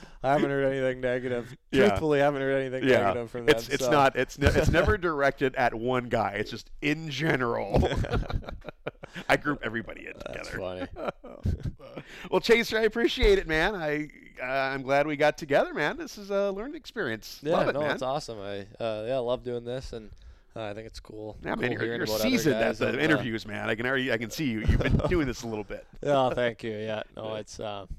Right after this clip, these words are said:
Speaker 1: yeah, it's a lot of fun. I love doing these things and, and getting to know a lot about
Speaker 2: Yeah.
Speaker 1: listening to other guys speak
Speaker 2: Yeah,
Speaker 1: as
Speaker 2: yeah,
Speaker 1: well. So,
Speaker 2: yeah.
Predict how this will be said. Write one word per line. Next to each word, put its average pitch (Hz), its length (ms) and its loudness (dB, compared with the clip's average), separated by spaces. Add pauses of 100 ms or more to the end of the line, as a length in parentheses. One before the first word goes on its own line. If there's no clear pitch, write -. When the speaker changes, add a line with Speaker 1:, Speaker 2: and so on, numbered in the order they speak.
(180)
Speaker 1:
yeah, 131 120 -2
it's 110 120 -6
a 117 40 -18
lot 110 120 -6
of 101 80 -14
fun. 104 180 -12
I 98 60 -14
love 101 220 -10
doing 104 180 -14
these 101 180 -18
things 104 320 -16
and, 110 140 -18 (100)
and 123 120 -14
getting 113 220 -8
to 113 40 -20
know 107 140 -10
a 104 40 -8
lot 104 180 -8
about 104 300 -8
Speaker 2:
Yeah. - 80 -8
Speaker 1:
listening 113 340 -2
to 110 60 -4
other 110 200 -4
guys 107 260 -6
speak 117 220 -8
Speaker 2:
Yeah, 123 140 6
Speaker 1:
as 110 120 6
Speaker 2:
yeah, 110 160 6
Speaker 1:
well. 101 100 -8
So, 107 260 -14
Speaker 2:
yeah. - 120 -10